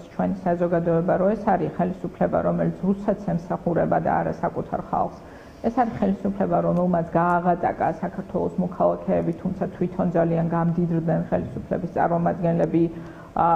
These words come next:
ელიტური კორუფციის შედეგად. იმის გამო, რაც ხდება ჩვენს ქვეყანაში, რაც შეეხება უმუშევრობას, გაზრდილ ფასებს და გაუარესებულ ცხოვრების სტანდარტს, ქართული ოცნება გრძნობს,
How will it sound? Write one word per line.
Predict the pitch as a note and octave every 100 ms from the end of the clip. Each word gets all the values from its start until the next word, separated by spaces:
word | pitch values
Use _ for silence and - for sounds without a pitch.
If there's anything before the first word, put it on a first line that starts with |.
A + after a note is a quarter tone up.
| E3
ელიტური | - F3+ F3+ E3 F3 E3+ E3
კორუფციის | E3 E3+ F3+ E3+ - F3+ F3+
შედეგად. | - F3 E3+ E3 - - - - - -
იმის | A#3 C4 C4+
გამო, | - G#3 A3
რაც | G3+ F#3+
ხდება | E3+ C3+ G3 F#3 G#3+
ჩვენს | A3 F#3+ G3
ქვეყანაში, | - F3+ E3+ F3 F3 A3+
რაც | G3 F3+
შეეხება | - F3+ F3+ F#3+ G#3+
უმუშევრობას, | F#3 F3+ F3 E3+ F3+ F3 E3+ F3 G3+ A3 - - -
გაზრდილ | - E3+ E3+ E3+ F3 F3
ფასებს | F3 F3 E3 F#3 F3+
და | G#3
გაუარესებულ | F3+ E3+ F3 F3 E3+ E3+ F3+ F3+ G#3
ცხოვრების | - - F3 - - -
სტანდარტს, | - F#3 G3 C4 C#4 - - - - -
ქართული | - D4 - C4+ F#3
ოცნება | F3+ F#3 G3 F#3 A3+ C4 C4+ - -
გრძნობს, | - G3+ G3+ G#3 G#3+ F#3+ -